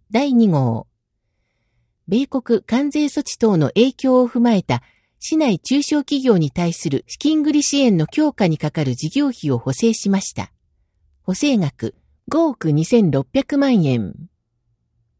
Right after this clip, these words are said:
災害用トイレトレーラーの取得。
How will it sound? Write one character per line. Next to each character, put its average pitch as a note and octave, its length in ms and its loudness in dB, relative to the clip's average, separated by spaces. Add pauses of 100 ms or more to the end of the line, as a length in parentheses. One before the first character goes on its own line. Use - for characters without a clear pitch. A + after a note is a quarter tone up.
(400)
災 D4+ 320 0
害 D4+ 260 0
用 D4 180 2
ト C#4 180 0
イ D4 60 2
レ D4+ 120 0
ト D4 160 0
レ D4 160 2
ー A3+ 40 2
ラ E3+ 120 2
ー C3 40 0
の B2+ 120 0
取 - 140 -8
得。 B2+ 360 -6